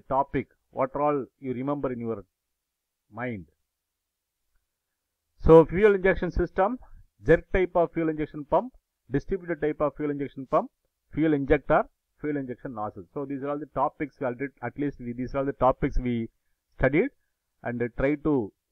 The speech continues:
uh, read the lecture notes and, uh, try to understand the working, construction, the working of the pump and the fuel injector and the fuel nozzle. So these are all the reference book I u-, used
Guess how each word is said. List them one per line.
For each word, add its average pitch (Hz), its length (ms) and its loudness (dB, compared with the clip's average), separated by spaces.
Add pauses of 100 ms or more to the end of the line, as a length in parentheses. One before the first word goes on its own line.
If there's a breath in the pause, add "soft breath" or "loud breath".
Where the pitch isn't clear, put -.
(180)
uh, 113 1040 -6
read 147 300 2
the 143 60 -2
lecture 123 360 0
notes 143 320 -4 (160)
and, 117 180 -8
uh, 110 160 -6
try 123 160 -4
to 131 120 -8
understand 127 540 -2 (360)
the 101 100 -6
working, 143 520 -4 (160)
construction, 131 580 -6
the 113 60 -6
working 113 360 -8
of 147 160 0 (320)
the 107 200 -10
pump 147 280 -2 (380)
and 113 180 -8
the 247 120 -6 (160)
fuel 139 160 -4
injector 123 500 -4 (140)
and 110 120 -14
the 185 160 -12
fuel 120 220 -10
nozzle. 87 320 -12 (1600)
So 139 60 -2
these 143 220 -2
are 165 60 8
all 165 80 6
the 160 80 0
reference 160 420 0
book 156 260 -6
I 147 60 0
u-, 135 240 -2
used 143 320 -6